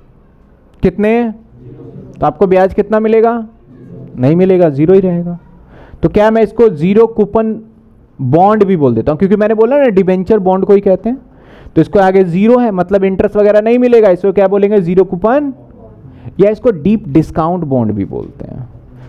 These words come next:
सर zero coupon bond और deep discount bond तक तो ठीक है, लेकिन कोई व्यक्ति आपको पैसा देगा क्यों जब उसे ब्याज नहीं मिलेगा?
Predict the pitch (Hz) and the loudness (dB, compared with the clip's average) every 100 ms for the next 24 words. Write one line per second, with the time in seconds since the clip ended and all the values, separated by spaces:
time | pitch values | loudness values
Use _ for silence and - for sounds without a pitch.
0 | - - 233 190 131 127 170 226 226 214 | -20 -2 0 0 -4 0 2 2 2 0
1 | 220 196 175 196 214 - 180 175 190 190 | 0 0 0 0 -2 -2 -2 0 -2 0
2 | 170 180 202 208 175 175 190 185 202 - | -2 -2 -2 -4 -2 0 0 -2 -2 -2
3 | 208 240 240 214 170 175 196 214 214 208 | 0 0 0 2 2 0 0 2 2 2
4 | 208 226 208 214 220 208 196 220 180 247 | 0 0 0 0 -2 0 0 0 4 4
5 | 254 233 220 214 208 202 208 190 190 185 | 4 2 0 -2 -2 0 0 2 2 0
6 | 190 185 170 156 - | -2 0 0 0 -4